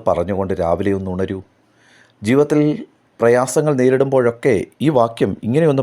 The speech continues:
പറഞ്ഞു നോക്കൂ, "ഞാൻ ഭാഗ്യവാനാണ്, എനിക്ക് നന്മയുണ്ടാകും." ആരെല്ലാം നന്മയുണ്ടാകത്തില്ലെന്ന് പറഞ്ഞാലും, ഭാഗ്യം കെട്ടവരാണെന്ന് നമ്മെക്കുറിച്ച് വിധി എഴുതിയാലും, ഈ വാക്യം ആവർത്തിച്ചൊന്ന് പറഞ്ഞു നോക്കൂ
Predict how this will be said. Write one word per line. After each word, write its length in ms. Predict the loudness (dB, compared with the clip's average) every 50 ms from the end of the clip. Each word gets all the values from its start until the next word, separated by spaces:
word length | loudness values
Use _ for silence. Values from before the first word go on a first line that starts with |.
| 0 0
പറഞ്ഞു 220 | 0 0 0 0
നോക്കൂ, 360 | 0 0 -2 -2 -2 -4 -6 -6 -10 _ _ -20 -20 -20 -16 _ -2
"ഞാൻ 180 | 0 0 0 0 0
ഭാഗ്യവാനാണ്, 720 | 0 0 0 2 2 2 2 2 2 0 -2 -2 -4 -6 -8 -8 -8
എനിക്ക് 340 | -6 -6 -6 -6 -6 -6 -6
നന്മയുണ്ടാകും." 840 | -6 -8 -8 -8 -8 -8 -8 -6 -4 -4 -4 -4 -8 -12 _ _ _ _ _ _ _ -20 -20 -20 -20 -20 -20 -20 -20 _ -4 -2
ആരെല്ലാം 600 | 0 0 2 2 2 2 4 4 4 4 2 2
നന്മയുണ്ടാകത്തില്ലെന്ന് 880 | -2 -2 0 -2 -2 0 0 0 0 0 0 -2 -4 -4 -4 -2 -2 -2
പറഞ്ഞാലും, 440 | -2 -2 -4 -6 -6 -8 -8 -10 -14 _ _ _ _ _ _ _ _ _ -4 -2
ഭാഗ്യം 320 | 0 0 0 -2 -6 -6
കെട്ടവരാണെന്ന് 720 | -4 -4 -4 -2 -2 0 0 0 0 0 -2 -4 -6 -4 -4
നമ്മെക്കുറിച്ച് 680 | -4 -2 -2 -2 -4 -4 -4 -4 -4 -4 -4 -6 -6
വിധി 320 | -6 -6 -6 -6 -2 0
എഴുതിയാലും, 560 | 0 0 0 0 -2 -4 -4 -4 -4 -6 -8 -12 -16 _ _ _ _ _ _ _ _ -2
ഈ 140 | 0 0
വാക്യം 500 | 2 2 0 -2 -4 -4 -4 -4 -4 -4 -6 -16 -12 -8
ആവർത്തിച്ചൊന്ന് 800 | -4 0 0 2 2 2 0 0 -2 -2 -4 -6 -6 -6 -6 -6 -4 -2
പറഞ്ഞു 240 | -2 -2 -2 -2 -4
നോക്കൂ 360 | -4 -6 -8 -10 -12 -14 -14